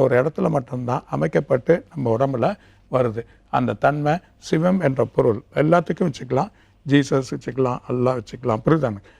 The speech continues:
இது மூணுமே இருக்கக்கூடிய ஒரு பொருள். யார் அதை கை காட்டிருக்காங்களோ அந்த சிவமா இருக்கக்கூடிய ஒரு பொருளா அமைக்க, நம்ம இதுல சிவன் சொல்றோம், அமைக்கப்பட்டிருக்க பொருள். அந்த சிவம்,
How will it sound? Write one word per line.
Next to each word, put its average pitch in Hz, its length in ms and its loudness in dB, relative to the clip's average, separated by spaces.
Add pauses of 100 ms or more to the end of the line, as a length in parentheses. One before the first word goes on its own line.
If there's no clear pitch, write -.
(160)
இது 156 200 2
மூணுமே 220 380 4
இருக்கக்கூடிய 143 480 0
ஒரு 104 160 -6
பொருள். 139 280 2
யார் 147 360 4
அதை 131 180 0
கை - 140 2 (100)
காட்டிருக்காங்களோ 123 680 -2 (360)
அந்த 131 240 2
சிவமா 156 360 4
இருக்கக்கூடிய 123 460 -4
ஒரு 104 160 -8
பொருளா 131 320 2 (360)
அமைக்க, 131 340 2
நம்ம 143 160 4
இதுல 131 220 6 (360)
சிவன் 147 300 2
சொல்றோம், 120 260 0 (100)
அமைக்கப்பட்டிருக்க 120 580 -2 (100)
பொருள். 117 260 4
அந்த 127 380 0
சிவம், 151 280 4